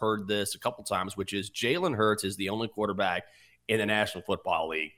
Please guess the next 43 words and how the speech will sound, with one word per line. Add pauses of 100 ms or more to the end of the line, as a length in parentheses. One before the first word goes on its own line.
(240)
who
can
squat
six
hundred
pounds,
and
he
really
can.
Other
quarterbacks
have
tried
it.
So (200)
think
about
a
guy (280)
who
gets (120)
that
much (360)
push (180)
from
his
legs,
who
is
that
strong
in
his
lower
body, (120)
and
then (220)
he's
got
guys
behind
him.